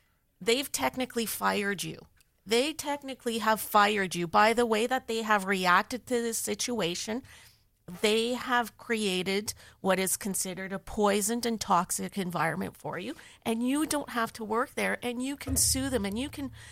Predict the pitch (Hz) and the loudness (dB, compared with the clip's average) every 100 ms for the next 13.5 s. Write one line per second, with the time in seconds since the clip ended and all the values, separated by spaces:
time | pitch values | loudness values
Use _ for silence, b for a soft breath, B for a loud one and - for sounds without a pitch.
0 | B B 233 - 240 240 226 208 226 - | B B -6 -4 0 4 6 4 2 0
1 | 208 190 - 208 - 190 185 - _ _ | -4 -4 -6 -8 -8 -8 -10 -14 _ _
2 | _ _ _ _ - 233 220 202 240 233 | _ _ _ _ -4 0 0 0 0 2
3 | 208 220 180 170 - 233 196 226 226 220 | 2 2 0 -4 -2 -2 4 4 4 0
4 | 208 208 208 208 208 196 208 220 247 247 | -2 -2 -2 -4 -6 -8 -4 0 0 2
5 | 247 214 202 - 202 196 - - B B | 2 2 -2 -2 -2 0 0 -2 B B
6 | B - 185 - - - - 220 202 190 | B 0 2 2 0 -12 2 4 6 2
7 | 226 240 233 - 208 - 202 214 208 226 | -2 0 0 0 -2 -4 -4 -4 -2 -2
8 | 214 202 196 - 190 190 B B B _ | -2 -2 -4 -4 -4 -6 B B B _
9 | _ _ - 202 196 202 196 214 214 - | _ _ 4 4 6 6 6 6 4 -2
10 | 190 - - 185 - 196 180 - 190 - | -2 -2 -6 -6 -2 -2 -2 -4 -6 -6
11 | 240 269 311 - - _ - 190 175 196 | -8 -8 -8 -8 -10 _ -10 -6 0 2
12 | 185 180 - - - - - - b b | 2 -4 -4 -4 -2 -4 -4 -10 b b
13 | b - 185 185 | b 2 4 4